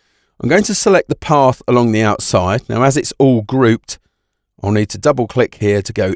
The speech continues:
into the group in isolation mode, select the path, and I'm going to cut that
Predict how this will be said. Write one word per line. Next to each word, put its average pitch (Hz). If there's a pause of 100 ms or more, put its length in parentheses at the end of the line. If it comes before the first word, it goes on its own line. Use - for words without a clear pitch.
into 131
the 107
group 104
in 101
isolation 107
mode, 107 (540)
select -
the 107
path, 101 (100)
and 98
I'm 101
going 101
to - (100)
cut -
that 87